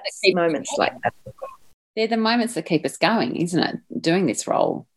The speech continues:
Speaker 1: you know, those
Speaker 2: Yeah.
Speaker 1: moments when you string them
Speaker 2: It,
Speaker 1: together.
Speaker 2: it is. And you're right, because, because if we didn't know about these animals, we wouldn't know what intervention was appropriate. And I, and I often sit there and think,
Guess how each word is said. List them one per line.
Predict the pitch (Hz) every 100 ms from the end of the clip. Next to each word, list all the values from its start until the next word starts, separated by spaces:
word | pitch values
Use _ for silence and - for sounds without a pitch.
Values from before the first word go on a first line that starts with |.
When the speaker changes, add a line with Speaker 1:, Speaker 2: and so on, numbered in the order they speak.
| -
Speaker 1:
you | 147
know, | 127
those | 135 131
Speaker 2:
Yeah. | 131
Speaker 1:
moments | 135 185 - -
when | 160
you | 135
string | - - 131
them | 123
Speaker 2:
It, | 117
Speaker 1:
together. | 120 - 131 196
Speaker 2:
it | 233 -
is. | - - - - _ _ _ _ _ -
And | 240
you're | 247
right, | 240 240 175 - -
because, | - - 175 - - - - - - _ -
because | 254 269 262 -
if | 233
we | 277
didn't | 269 302 294 220
know | 220 262
about | 233 180 -
these | 160 156
animals, | 151 156 160 170 -
we | 208
wouldn't | 196 226 214
know | 196 196 190
what | 180 175
intervention | 190 190 185 175 165 175
was | 165 -
appropriate. | - 185 180 - 135 - -
And | 190
I, | 185 - _ -
and | 202
I | 214
often | 254 254 220
sit | - -
there | 180 175
and | 185
think, | - 190